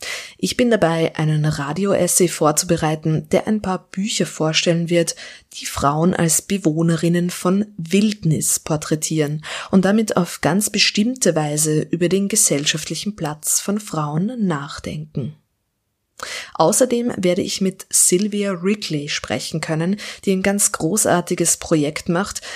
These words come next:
Es heißt Throw the Grandma Out of the Airlock und verzeichnet, wie Science Fiction mit älteren Frauen umgeht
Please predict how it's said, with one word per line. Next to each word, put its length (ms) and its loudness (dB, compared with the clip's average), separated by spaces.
Es 180 2
heißt 420 0
Throw 560 2
the 140 2
Grandma 720 2
Out 300 2
of 200 0
the 220 -6
Airlock 580 0
und 160 0
verzeichnet, 640 -2
wie 120 -2
Science 420 0
Fiction 480 0
mit 240 -4
älteren 500 2
Frauen 360 -4
umgeht 640 -4